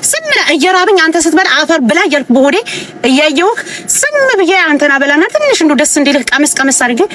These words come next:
ዝም እላለሁ። ልክፈል ስትለኝ ራሱ "ኧረ ምን ችግር አለ ብንረዳዳ" እልሃለሁ። እከፍልልሃለሁ፣ እከፍላለሁ፣ ሼር እናድርግ እልሃለሁ። ከዛ በኋላ ግን እጄ፣ እጄ የገባ ጊዜ ማለት ነው እጄ የገባ ጊዜ የዛኔ ማለት ነው የከፈልኩትን አስከፍልሃለሁ።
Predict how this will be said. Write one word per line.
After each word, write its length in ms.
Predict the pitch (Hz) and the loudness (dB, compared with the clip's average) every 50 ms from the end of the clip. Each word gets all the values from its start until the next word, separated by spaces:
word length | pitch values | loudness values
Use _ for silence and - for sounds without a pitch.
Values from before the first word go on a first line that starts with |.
| - - - - | -8 -10 -8 -8
ዝም 240 | - - - 587 508 | -4 -4 -4 -2 0
እላለሁ። 320 | 427 285 202 175 151 170 170 - - - - - - - | 0 0 0 0 0 -2 -4 -4 -8 -14 -14 -6 -2 0
ልክፈል 340 | 285 370 - - 392 381 | 0 0 0 0 0 0
ስትለኝ 340 | - 349 339 - 302 294 294 294 | 0 -2 0 0 2 2 2 2
ራሱ 180 | 302 359 - 539 | 2 0 2 2
"ኧረ 120 | 554 539 | 2 4
ምን 160 | 523 480 392 | 2 2 2
ችግር 220 | - 349 294 359 359 | 2 0 2 2 2
አለ 140 | 349 330 | 2 2
ብንረዳዳ" 540 | 277 330 311 311 302 294 269 247 240 214 196 202 | 2 2 0 2 2 0 0 0 0 0 0 0
እልሃለሁ። 320 | 185 175 160 147 147 - - - - - - - - - | 0 0 0 -2 -4 -6 -10 -14 -20 -20 -20 -20 -6 -4
እከፍልልሃለሁ፣ 680 | 269 294 285 269 214 214 202 180 160 156 151 156 156 160 - - - - - - - - - | -2 0 0 0 0 0 0 2 2 0 0 -2 -4 -8 -10 -14 -18 -18 -18 -18 -18 -6 -4
እከፍላለሁ፣ 480 | 440 - 494 - 269 247 208 190 196 | -2 -2 0 0 0 0 2 0 0
ሼር 180 | - - 370 349 | 0 0 0 0
እናድርግ 380 | 320 294 269 262 233 233 208 175 | 2 2 2 0 0 -2 -2 0
እልሃለሁ። 300 | 175 156 156 147 156 156 - - - - - - - - | 0 0 0 -2 -4 -6 -10 -14 -16 -16 -18 -18 -12 -6
ከዛ 220 | - 269 269 - 302 302 | -4 -4 0 0 0 2
በኋላ 220 | 277 302 294 294 | 2 2 2 2
ግን 140 | 269 254 240 | 0 0 0
እጄ፣ 200 | - 262 208 185 240 269 285 277 | 0 0 0 0 0 0 2 2
እጄ 220 | 247 247 208 185 240 | 2 0 0 0 -2
የገባ 340 | 262 262 226 247 190 160 185 220 | -2 0 -2 -2 -2 -2 -2 -2
ጊዜ 180 | 220 220 240 302 | 0 0 0 2
ማለት 240 | 320 294 202 180 160 | 2 2 2 2 0
ነው 80 | 160 - - | 0 0 0
እጄ 200 | 240 214 175 180 247 | -2 -2 -2 -2 -2
የገባ 320 | 262 247 214 247 190 160 208 233 | 0 0 -2 -2 -2 0 -2 0
ጊዜ 220 | 240 202 226 214 285 427 - - - - - - - - - - - | 0 0 0 0 0 -2 -2 -6 -10 -8 -6 -6 -6 -6 -8 -2 -2
የዛኔ 380 | 220 240 208 269 254 294 294 339 | 0 0 0 0 2 2 4 4
ማለት 220 | 370 339 269 220 202 | 4 2 2 2 2
ነው 100 | 190 170 | 2 2
የከፈልኩትን 640 | 180 208 196 - 247 - - 262 214 - 240 - 233 | 2 0 0 0 -2 -2 -2 -4 -4 -2 -2 -2 0
አስከፍልሃለሁ። 680 | 214 - - 208 190 - 208 185 185 185 190 196 214 | 0 0 -2 -4 -2 0 -2 0 0 0 0 0 0